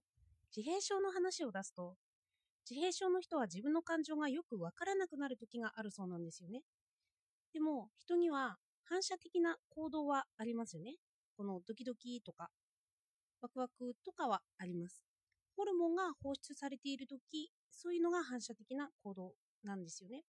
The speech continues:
で、感情がわからないという表現、症状があるのならば、行動と行為を分けることによっ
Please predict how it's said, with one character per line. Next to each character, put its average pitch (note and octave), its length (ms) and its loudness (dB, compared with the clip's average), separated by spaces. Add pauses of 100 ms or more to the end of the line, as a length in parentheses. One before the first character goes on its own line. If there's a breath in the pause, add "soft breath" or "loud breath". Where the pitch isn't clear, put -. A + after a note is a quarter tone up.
(720 soft breath)
で、 F4 160 0 (320 soft breath)
感 F#4+ 200 4
情 G4 160 2
が F#4 140 4
わ F4+ 80 2
か E4+ 140 -2
ら E4+ 100 2
な B3+ 120 0
い F#3 100 -10 (340)
と E4 100 0
い E4 120 4
う E4 120 2
表 E4 280 4
現、 B3 120 0 (220)
症 D#4+ 260 -6
状 D4+ 140 -2
が G#3 160 -2 (300)
あ D#4 80 -2
る E4 80 2
の D#4 100 4
な C#4+ 140 2
ら C#4 80 0
ば、 C4+ 300 2 (1400)
行 F4+ 220 0
動 F4+ 180 0
と F4+ 240 0 (100)
行 F4+ 140 -2
為 B3 120 0
を A3+ 180 -2 (120)
分 G3+ 200 -6
け G#4+ 100 0
る G#4+ 160 -2
こ E4+ 100 -8
と F4 140 0
に D#4+ 100 4
よ D4+ 80 -2
っ - 20 -8